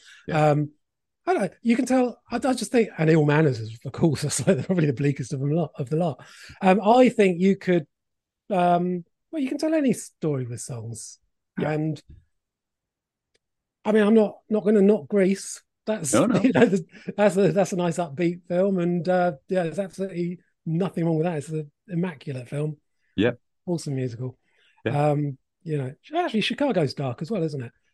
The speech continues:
Speaker 1: Yeah.
Speaker 2: Um,
Speaker 1: Yeah. I think Grease is the, the least dark of the ones that you mentioned. <laughs>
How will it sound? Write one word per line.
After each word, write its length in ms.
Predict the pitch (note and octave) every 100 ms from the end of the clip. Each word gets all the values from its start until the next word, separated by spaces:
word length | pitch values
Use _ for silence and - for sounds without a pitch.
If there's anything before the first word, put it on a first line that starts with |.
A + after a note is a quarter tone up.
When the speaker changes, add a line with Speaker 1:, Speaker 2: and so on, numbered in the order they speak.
| _
Speaker 1:
Yeah. 200 | F3 C4+
Speaker 2:
Um, 260 | G3+ F#3+ F#3 _ _ _
Speaker 1:
Yeah. 220 | D#3 G3+ - _ -
I 40 |
think 120 | D3
Grease 260 | - E3 -
is 120 | B2
the, 140 | A#2 A2
the 140 | G2 G2+
least 360 | A#2 E3+ -
dark 320 | - E2+ E2+ E2+
of 80 |
the 60 | E2+
ones 260 | F2+ F2 F2
that 100 | -
you 100 | F2
mentioned. 580 | G#2+ - - A2 A#2+ - _ _ _
<laughs> 80 | -